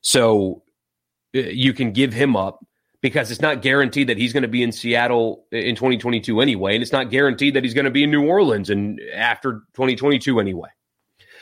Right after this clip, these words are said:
So you can give up a really good elite-level defensive back that's on an expiring deal that you may not be able or want to pay anyway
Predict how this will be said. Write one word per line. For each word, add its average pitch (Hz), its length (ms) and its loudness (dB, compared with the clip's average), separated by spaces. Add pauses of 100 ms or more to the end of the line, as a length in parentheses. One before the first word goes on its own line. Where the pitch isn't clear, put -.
(160)
So 127 240 2
you 117 220 -2
can 120 180 -2
give 127 220 0
up 120 220 0
a 110 80 0
really 151 340 2
good 113 320 4
elite-level 123 800 2
defensive 113 480 -2
back 110 300 0
that's 101 120 -8
on 117 120 2
an 101 100 -2
expiring 123 540 0
deal 110 260 0
that 107 160 -2
you 107 80 -8
may 110 140 2
not 123 200 -2
be 110 160 -2
able 107 320 -4 (380)
or 127 220 2
want 123 420 0
to 117 120 -8
pay 127 340 0
anyway 120 540 0